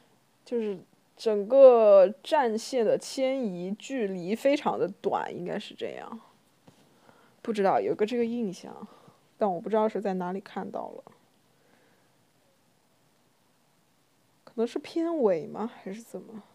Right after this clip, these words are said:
忘记了。就是我觉得，我一直以来的观点，我就是觉得他们就是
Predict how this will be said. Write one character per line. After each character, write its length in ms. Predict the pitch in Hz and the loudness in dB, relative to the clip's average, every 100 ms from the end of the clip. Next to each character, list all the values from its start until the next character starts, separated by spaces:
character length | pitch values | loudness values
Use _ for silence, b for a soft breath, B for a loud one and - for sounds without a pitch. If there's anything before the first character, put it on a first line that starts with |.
| _ | _
忘 260 | 233 208 233 | -12 -10 -12
记 260 | - - 262 | -20 -20 -20
了。 60 | - _ _ _ _ _ _ _ _ _ _ _ _ _ _ _ _ _ _ _ _ B B B - | -20 _ _ _ _ _ _ _ _ _ _ _ _ _ _ _ _ _ _ _ _ B B B -6
就 100 | 359 | 0
是 60 | 320 | 2
我 260 | 233 185 | 4 4
觉 280 | 180 180 202 | 4 2 4
得， 320 | 277 262 226 B - | 4 4 0 B -2
我 140 | 190 | -2
一 220 | 226 302 | 0 -4
直 140 | 240 190 | -2 -2
以 60 | |
来 200 | 165 170 | 0 0
的 80 | 180 | -2
观 320 | 220 220 233 | -2 0 0
点， 260 | 240 180 156 | -2 -2 -4
我 120 | 131 | -6
就 120 | 190 | -6
是 160 | 202 202 | -6 -6
觉 220 | 196 170 | -6 -4
得 100 | 185 | -4
他 200 | 233 233 | -4 -2
们 160 | 220 208 | -2 -2
就 180 | 196 | -4
是 480 | 196 - - - - | -6 -10 -8 -8 -10